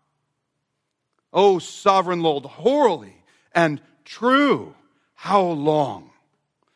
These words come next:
before you judge and avenge our blood on those who dwell on the earth?" You know what that tells me? This isn't like a, a consolation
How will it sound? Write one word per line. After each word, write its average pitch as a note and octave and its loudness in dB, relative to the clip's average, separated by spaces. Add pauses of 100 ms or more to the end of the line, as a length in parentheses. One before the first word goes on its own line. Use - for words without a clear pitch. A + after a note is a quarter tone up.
(240)
before E3 -2
you D#3 -6
judge B2 -2
and C3 -6
avenge B2+ -6
our A#2+ -6
blood B2 -2
on A2 -6
those A#2 -8 (240)
who B2+ -8
dwell A2+ -2 (240)
on A2 -2 (120)
the A2 -10
earth?" - -10 (240)
You E3 -2
know A#3 0
what C#4 0
that F3+ -2
tells D3+ -2
me? G3 -6 (420)
This A3 -2
isn't C#4 -4
like F3+ -2 (480)
a, D3+ 0
a D#3+ -4
consolation D#3 -4